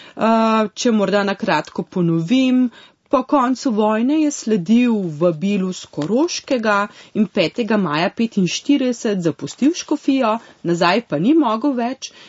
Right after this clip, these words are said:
in na montiranem političnem procesu je bil tridesetega avgusta šestinštiridesetega leta v odsotnosti obsojen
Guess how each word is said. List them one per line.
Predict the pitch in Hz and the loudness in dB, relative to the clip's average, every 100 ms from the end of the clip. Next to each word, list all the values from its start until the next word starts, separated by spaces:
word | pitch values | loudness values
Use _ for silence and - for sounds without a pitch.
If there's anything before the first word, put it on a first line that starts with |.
| - | -4
in | 220 233 | 2 2
na | |
montiranem | 220 214 - 330 349 294 262 233 - | 2 0 0 0 2 0 0 -4 -2
političnem | 202 208 214 302 - 339 | 0 2 0 -4 2 2
procesu | 320 302 - 202 - 233 | 2 -2 -2 -4 -2 0
je | 208 | 0
bil | 170 214 196 - - _ - | 2 2 2 -4 -20 _ 2
tridesetega | 370 339 302 233 247 208 | 4 2 -2 -8 -4 -2
avgusta | 185 190 247 - 175 - _ _ | -2 -2 -4 -2 -4 -4 _ _
šestinštiridesetega | - 302 330 311 - - 254 240 247 247 254 226 | -2 -2 2 0 0 -4 -4 -4 -4 -6 -2 0
leta | 214 170 - 202 190 - - | 2 0 0 -4 -4 -12 -8
v | - 165 | -2 -2
odsotnosti | - - 165 - 226 226 - 165 | -2 0 0 0 -4 -4 -2 -2
obsojen | 135 - - 269 302 302 | -2 -6 0 2 2 2